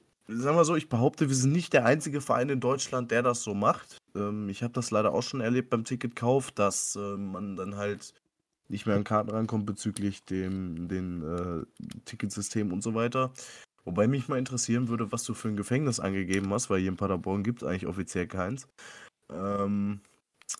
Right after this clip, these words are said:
aber, äh, ja, ähm, es ist nun mal so, dass der Verein das entscheidet.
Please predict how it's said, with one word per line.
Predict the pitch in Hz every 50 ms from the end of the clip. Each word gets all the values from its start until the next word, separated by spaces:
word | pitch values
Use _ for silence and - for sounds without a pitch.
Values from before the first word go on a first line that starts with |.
| _ _ -
aber, | 101 98 101 104 101 98 98 95 95 92 92 87 85 92 92 90 90 90 92 92 -
äh, | -
ja, | 104 107 127 131 107 87 87 - - -
ähm, | 87 95 92 90 90 78
es | - - -
ist | - - -
nun | - 110
mal | 104 101 98
so, | 87 95 92 95 110 127 131 131 127 _ _ _ _ _ _ _ _ _ _ _ _ _ _ _ - 90 90 - -
dass | - 107 95 - - -
der | - 98 98
Verein | - - 101 80 85 104 107 107
das | 101 98 92 98
entscheidet. | 95 82 - - 95 104 120 127 143 151 147